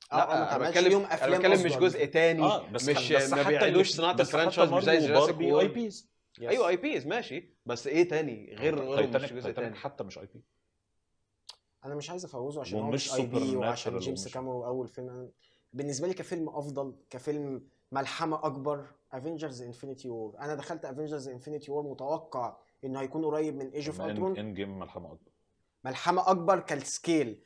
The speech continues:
Speaker 1: بس ما بين انفينيتي وور وتايتانيك، انفينيتي وور كملحمه.
Speaker 3: ايه بس ده، ده doesn't make a good movie.
Speaker 1: لا، لا، لا، مش،
Speaker 3: مش
Speaker 1: مش
Speaker 3: كل
Speaker 1: بتكلم
Speaker 3: فيلم
Speaker 1: إنه
Speaker 3: اكبر
Speaker 1: فيلم
Speaker 3: افضل.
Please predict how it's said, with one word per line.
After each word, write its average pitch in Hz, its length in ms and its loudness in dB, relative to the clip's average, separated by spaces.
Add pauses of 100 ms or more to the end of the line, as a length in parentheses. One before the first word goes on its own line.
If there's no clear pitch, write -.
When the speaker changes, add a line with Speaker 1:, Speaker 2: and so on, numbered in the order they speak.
(180)
Speaker 1:
بس 143 360 -2 (200)
ما 135 180 -4
بين 180 280 0 (160)
انفينيتي 180 420 0
وور 185 140 4
وتايتانيك، 180 640 -4 (520)
انفينيتي 202 380 -8
وور 247 120 -12 (180)
كملحمه. 123 600 -2 (140)
Speaker 3:
ايه 135 60 -6
بس 120 200 -10
ده، 98 240 -6
ده 95 340 -2
doesn't 101 280 -10
make 98 40 -18
a 101 80 -8
good 87 260 -8
movie. 123 180 -10 (240)
Speaker 1:
لا، 214 160 8
لا، 254 200 6
لا، 208 60 -4
مش، 180 200 -4
Speaker 3:
مش 190 100 0
Speaker 1:
مش 180 100 2
Speaker 3:
كل 147 160 6
Speaker 1:
بتكلم - 160 4
Speaker 3:
فيلم 120 100 2
Speaker 1:
إنه 127 80 4
Speaker 3:
اكبر 117 180 2
Speaker 1:
فيلم 147 100 6
Speaker 3:
افضل. 95 320 -4